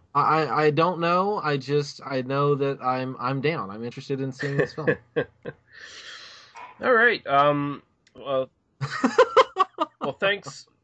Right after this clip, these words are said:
Speaker 2: thanks for the comments, uh, everybody. Uh, again, definitely encourage comments. Uh, you can go to our, uh, you can leave comments, of course, under the YouTube version of this. I do that as sort of a courtesy, and also because that's where my real audience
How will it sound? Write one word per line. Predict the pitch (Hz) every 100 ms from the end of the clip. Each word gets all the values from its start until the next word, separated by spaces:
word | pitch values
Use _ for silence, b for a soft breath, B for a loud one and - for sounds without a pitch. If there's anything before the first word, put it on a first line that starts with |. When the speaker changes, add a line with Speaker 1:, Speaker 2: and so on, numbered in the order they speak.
| -
Speaker 2:
thanks | 175 -
for | 185
the | 160
comments, | 160 165 180 180 -
uh, | 151
everybody. | 156 160 160 165 170 160
Uh, | 120 117 -
again, | 127 147 147 147 139 - _ _ 123
definitely | 135 139 151 143 143 131
encourage | 117 120 131 127 -
comments. | 117 117 120 117 - - 82
Uh, | 101 101 104 101 101 B B B B
you | 113
can | 107
go | 120 120
to | 135
our, | 120 113 110 110 113 110 107
uh, | 107 104 104
you | 104 120
can | 135
leave | 139 139
comments, | 147 135 139
of | -
course, | 135 131 -
under | 123 120
the | 117
YouTube | 120 123 - 123 117
version | 120 120 120
of | 110
this. | 113 117 110
I | 101
do | 101 104
that | 101 101
as | -
sort | 107
of | 104
a | 98
courtesy, | - 107 110 - 104
and | 104
also | 104 -
because | - 107 101
that's | 104 -
where | 107
my | 107 101
real | 110 110
audience | 95 104 110 104 101 -